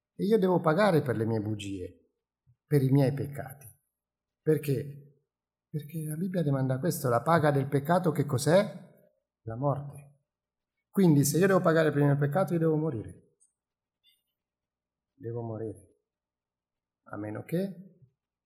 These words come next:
non arriva qualcuno in aula di giudizio e dice, "Pago io al posto suo." È come qualcuno che ti paga la cauzione. "Pago io al posto suo."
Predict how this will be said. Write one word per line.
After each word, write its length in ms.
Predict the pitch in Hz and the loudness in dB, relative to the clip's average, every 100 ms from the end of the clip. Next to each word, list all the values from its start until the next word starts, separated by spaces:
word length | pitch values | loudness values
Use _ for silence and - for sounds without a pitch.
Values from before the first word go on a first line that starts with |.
| _ - | _ -12
non 180 | 120 | -8
arriva 380 | 127 131 170 170 | -4 -2 -2 -2
qualcuno 500 | 170 185 180 143 120 | -2 -4 -2 -2 -2
in 100 | 120 | 0
aula 200 | 131 135 | 0 0
di 120 | 139 | -2
giudizio 880 | 139 151 113 - - 110 117 _ _ _ _ _ _ _ | -2 -4 -6 -8 -10 -10 -12 _ _ _ _ _ _ _
e 120 | 120 | -12
dice, 760 | 110 113 123 113 113 - _ _ _ _ _ _ _ _ _ | -10 -8 -6 -6 -8 -16 _ _ _ _ _ _ _ _ _
"Pago 300 | - 131 127 | -4 -2 0
io 120 | 160 185 | 2 0
al 80 | |
posto 280 | 180 175 165 | 0 -2 -2
suo." 500 | 143 127 87 82 _ _ _ _ _ _ _ _ | -6 -8 -14 -16 _ _ _ _ _ _ _ _
È 100 | - | -20
come 200 | 143 190 | -6 -4
qualcuno 380 | 185 180 180 180 | 0 0 0 0
che 140 | 170 160 | 0 -2
ti 140 | 151 | -4
paga 260 | 160 147 139 | -2 0 2
la 160 | 135 | 2
cauzione. 840 | 131 123 107 - 104 90 87 87 _ _ _ _ _ _ _ _ _ _ _ _ | 0 -4 -4 -6 -6 -10 -12 -16 _ _ _ _ _ _ _ _ _ _ _ _
"Pago 340 | - 156 147 160 | -6 -4 0 0
io 340 | 190 202 - | 0 -6 -8
al 160 | 196 139 | -8 -6
posto 300 | 143 139 120 | -6 -8 -10
suo." 380 | - - - | -14 -18 -20